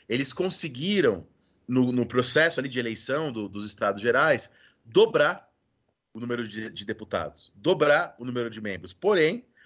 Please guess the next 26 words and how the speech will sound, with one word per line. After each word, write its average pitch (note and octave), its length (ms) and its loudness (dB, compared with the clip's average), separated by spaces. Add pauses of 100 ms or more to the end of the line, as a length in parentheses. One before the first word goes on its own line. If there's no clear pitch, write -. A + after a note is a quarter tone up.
(140)
apesar C#3+ 380 0
deles D3+ 200 -4
conseguirem B2+ 420 -8
dobrar A#2+ 320 2
o F#3 60 0
número C#3 180 -4
de A2 100 -10
membros, C#3 240 -4
então B2 160 -4
o A#2+ 40 -10
terceiro A#2 280 -6
estado G2 340 -4
tinha G2+ 220 -6
seiscentos G2+ 540 -6
e C#3+ 40 -4
dez, C3 380 4 (340)
mesmo G#3 600 4
assim, E3+ 460 -6 (840)
mesmo G3+ 480 2
assim, E3 460 -6 (420)
o E3+ 140 -6
voto C#3+ 340 4
ainda D3+ 240 0
era C#3 200 2
por D#3+ 240 -2
ordem. A2 440 0